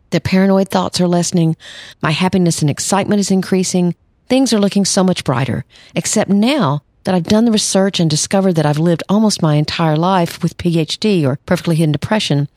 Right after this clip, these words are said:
I'm afraid of falling back into the old patterns. What are my steps? I honestly don't think I've lived any other way since I was fifteen years old."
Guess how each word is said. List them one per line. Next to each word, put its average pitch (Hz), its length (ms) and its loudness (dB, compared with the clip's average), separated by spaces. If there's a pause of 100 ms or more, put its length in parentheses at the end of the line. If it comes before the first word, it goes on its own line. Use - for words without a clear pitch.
(540)
I'm 214 140 2
afraid 262 340 2
of 180 100 2
falling 208 380 2
back 170 260 0
into 170 100 2
the 160 100 -2
old 156 180 0
patterns. 143 640 -2 (760)
What 220 160 2
are 277 60 2
my 226 160 2
steps? - 640 -4 (400)
I 190 180 -2
honestly 233 600 0 (140)
don't 214 280 2
think - 440 -2 (140)
I've 190 160 2
lived 202 300 0
any 226 220 4
other 190 180 2
way 190 220 2
since 190 240 -2
I 175 80 2
was 170 160 0
fifteen 185 400 0
years 170 200 2
old." 151 400 0